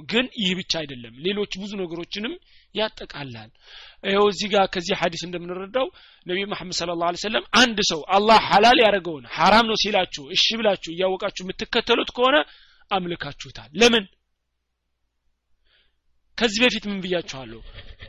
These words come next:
አላህ ካዘዘን፣ አንድ ነገር ካዘዘን ምንድን ነው ያን ነገር? ለምሳሌ ስሩ፣ አትስሩ እያለ ይነግረናል። ስለዚህ አላህ ስሩ ሲላ-፣ ሲለን መስራት፣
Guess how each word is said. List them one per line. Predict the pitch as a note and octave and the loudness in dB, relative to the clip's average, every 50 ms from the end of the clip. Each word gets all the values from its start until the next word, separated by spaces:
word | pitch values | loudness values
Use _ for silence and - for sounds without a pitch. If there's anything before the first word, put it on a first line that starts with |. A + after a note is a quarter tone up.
| - - - - - | -20 -20 -20 -8 0
አላህ | - E3+ G#3+ A#3+ B3+ C4 B3 A#3 - | 4 4 6 8 8 6 6 4 2
ካዘዘን፣ | - G3+ A#3 A#3 G#3 B3 C4 A3+ C#4 D#4 D4 D4 - - | 2 2 2 4 4 2 2 2 0 -2 -2 -4 -6 -2
አንድ | G3+ A3 A3 G#3 A3+ | -2 -2 0 0 0
ነገር | A3+ A3+ G#3 G#3 F#3+ | 0 2 2 2 2
ካዘዘን | - G#3+ A3 F#3 G3 G#3 G3 G#3 G3+ | 2 2 0 0 0 -2 -2 -2 0
ምንድን | F#3+ G#3+ G#3 G3 F#3 F3+ | 0 -2 -2 -4 -4 -4
ነው | F3 | -4
ያን | E3 D#3+ D#3 D#3 D3+ | -6 -6 -8 -10 -12
ነገር? | D3 C#3 B2 B2+ - - _ _ _ _ _ _ _ _ _ _ _ _ _ _ _ _ _ _ _ _ - | -12 -14 -16 -18 -20 -20 _ _ _ _ _ _ _ _ _ _ _ _ _ _ _ _ _ _ _ _ -6
ለምሳሌ | F#3+ G3+ G3+ - G#3+ G3+ - | -4 -2 -2 0 0 0 0
ስሩ፣ | - - C4 B3+ A#3+ A#3 A#3 G#3+ - _ _ _ - | 0 0 0 0 0 -2 -4 -6 -10 _ _ _ 0
አትስሩ | G3+ G#3+ - - B3 A#3 - A3+ G#3+ A3+ A3+ A3+ A3+ - | 0 0 0 -2 -4 -4 -4 -4 -4 -4 -4 -6 -4 -2
እያለ | A#3+ G#3+ A3+ G#3+ G#3 | 2 4 6 6 6
ይነግረናል። | G3+ F#3+ F#3 E3+ F3+ E3+ D3+ C#3+ B2+ - _ - - - - - | 4 2 0 -4 -6 -8 -10 -12 -14 -16 _ -20 -20 -20 -12 -4
ስለዚህ | - - B3+ C4 A#3 C#4+ D#4+ F4 - - _ _ _ - | 0 2 2 2 2 0 -2 -2 -4 -12 _ _ _ 0
አላህ | G3 B3 C4 B3 | 2 4 4 4
ስሩ | - - C#4 C#4 | 4 2 -2 -2
ሲላ-፣ | C4 - C4+ C4 C4+ C4 C4+ C4 - | -2 0 2 4 6 6 4 4 0
ሲለን | - - - A#3+ B3 B3+ C4 A#3 | -6 -4 0 2 4 4 4 4
መስራት፣ | G#3+ G#3+ G3 - E3+ D#3 C#3 A#2+ | 4 2 2 0 0 -4 -6 -8